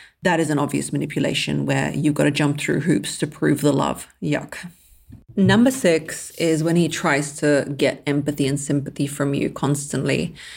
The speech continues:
You, as a partner to him, as his woman, need to listen to his woes, and that's fine, and we all go through it. But there's a limitation, and this one's talked a lot about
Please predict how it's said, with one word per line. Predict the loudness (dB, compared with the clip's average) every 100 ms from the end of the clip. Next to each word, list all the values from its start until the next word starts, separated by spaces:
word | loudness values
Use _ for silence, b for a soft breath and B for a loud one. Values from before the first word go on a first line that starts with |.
| B B _
You, | 4 6 6 2 0
as | -2 0
a | 0 -2 -10 _ _ _
partner | -2 2 2 0
to | -4 -4
him, | -6 -2 0 2 2 2 -2
as | 0 2
his | 4
woman, | 4 4 4 2 0 0
need | 2 2
to | 2
listen | 2 2 0 2
to | 2
his | 0 2
woes, | 2 4 4 2
and | 2
that's | 0 -2
fine, | -2 0 0 -2 -2
and | 0 2
we | 2
all | 2 2
go | 2 -2
through | 0 2
it. | 2 0 -4 B B B B
But | 2
there's | 4 4
a |
limitation, | 2 2 2 2 2 0 -2
and | 0
this | 0 0
one's | 0 0
talked | -2 -2 0
a | 2
lot | 2 0
about | 0 0 0 -4